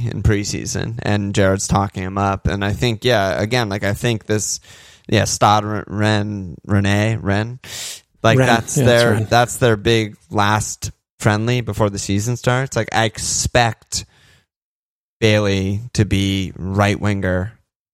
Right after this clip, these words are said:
Speaker 1: in the first half or, you know, whenever the ones play in that game. And if he doesn't come off injured,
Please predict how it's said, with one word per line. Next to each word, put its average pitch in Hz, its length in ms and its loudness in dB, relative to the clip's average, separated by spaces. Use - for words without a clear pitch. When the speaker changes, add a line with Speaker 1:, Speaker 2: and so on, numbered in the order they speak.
Speaker 1:
in 98 140 0
the 98 80 -2
first 95 240 -2
half 98 320 -2
or, 95 240 -2
you 98 100 2
know, 98 80 0
whenever 95 320 0
the 92 140 -4
ones 98 340 -2
play 90 380 0
in 101 120 -4
that 92 200 -4
game. 101 460 -2
And 104 180 0
if 101 100 -2
he 98 400 -4
doesn't 104 300 0
come 117 160 2
off 101 220 0
injured, 92 560 0